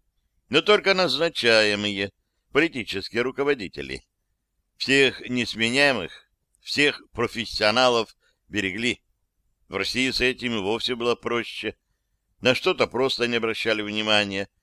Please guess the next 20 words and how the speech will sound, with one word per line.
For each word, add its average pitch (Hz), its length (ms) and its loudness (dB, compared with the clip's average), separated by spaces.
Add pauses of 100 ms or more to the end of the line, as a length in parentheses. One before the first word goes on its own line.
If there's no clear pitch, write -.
(360)
после 117 320 0
чего-то 131 420 2
отставка 127 540 2
и 104 200 0
вовсе 113 380 -2
совершалась 110 720 0 (320)
путём 117 480 0 (160)
поднятия 101 1040 2 (120)
табельного 107 580 2
оружия 80 580 -6
на 123 160 2
уровень 117 360 2
виска. 107 580 -4 (920)
И 95 160 0
вот 127 320 4
Джон 113 400 0
Уайт, 101 680 2
по 87 80 -8
сути, 107 500 -8 (300)
мясник, 107 680 -2